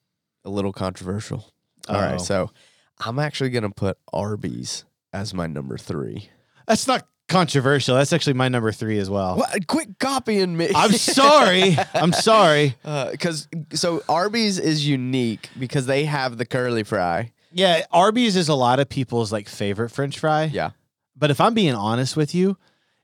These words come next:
Speaker 2: I actually miss their straight fry
Speaker 1: Well, once you get
Speaker 2: that they
Speaker 1: through
Speaker 2: had.
Speaker 1: about half of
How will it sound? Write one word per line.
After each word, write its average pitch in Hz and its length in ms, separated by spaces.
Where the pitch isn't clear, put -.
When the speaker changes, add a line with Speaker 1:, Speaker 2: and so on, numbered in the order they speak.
Speaker 2:
I 151 100
actually 151 600
miss 113 380
their 104 200
straight - 760
fry 87 760
Speaker 1:
Well, 147 200
once 143 340
you 226 100
get 170 160
Speaker 2:
that 113 100
they 160 40
Speaker 1:
through 165 220
Speaker 2:
had. 143 260
Speaker 1:
about 120 500
half 113 460
of 120 280